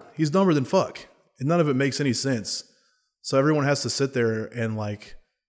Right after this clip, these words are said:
pretend this guy knows what he's talking about. And you can visibly see that they're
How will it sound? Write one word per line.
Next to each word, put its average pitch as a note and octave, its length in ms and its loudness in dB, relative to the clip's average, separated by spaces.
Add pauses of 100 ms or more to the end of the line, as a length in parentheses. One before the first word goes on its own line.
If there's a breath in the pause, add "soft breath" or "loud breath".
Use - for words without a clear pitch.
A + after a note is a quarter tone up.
(140)
pretend C3+ 300 0
this A#2 120 0
guy A2+ 220 -2
knows A#2 200 -2
what A2+ 80 -4
he's G#2+ 120 -6
talking A2 320 -6
about. F#2+ 420 -8 (640)
And B2+ 120 -4
you B2+ 80 0
can B2 140 0
visibly B2+ 460 2
see A2+ 520 -2
that G#2 120 -8
they're G#2 360 -6